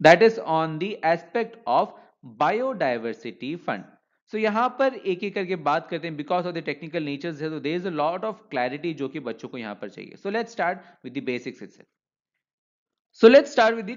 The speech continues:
context first। पहले देखते हैं कि क्या कॉन्टेक्स्ट है आज के आर्टिकल का। So you need to understand कि यूनाइटेड नेशन के अंदर काफी सारे कन्वेंशंस हैं। One such convention related to biodiversity is the United Nation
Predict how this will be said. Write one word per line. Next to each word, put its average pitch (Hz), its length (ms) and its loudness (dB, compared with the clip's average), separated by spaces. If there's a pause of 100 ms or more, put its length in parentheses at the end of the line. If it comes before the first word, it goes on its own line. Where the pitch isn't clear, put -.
context 135 340 -6
first। 113 200 -8
पहले 226 160 -2
देखते 214 260 -4
हैं 220 100 -6
कि 226 60 -6
क्या 190 200 -2
कॉन्टेक्स्ट 165 460 -6
है 156 60 0
आज 135 120 -4
के 135 100 -8
आर्टिकल 98 360 -8
का। - 180 -20 (720)
So 202 60 -4
you 208 140 -2
need 277 140 -2
to 277 80 2
understand 220 460 -4
कि 220 120 -8
यूनाइटेड 175 400 -4
नेशन 202 340 -6
के 175 80 -6
अंदर 131 320 -4
काफी 220 400 -8
सारे 196 300 -2
कन्वेंशंस 127 840 -8
हैं। 98 140 -12 (180)
One 226 200 -4 (120)
such 277 260 -4
convention 131 680 -6
related 147 400 -8
to 202 80 -6
biodiversity 120 720 -4
is 107 40 -14
the 110 140 -12
United 135 440 -8
Nation 165 300 -10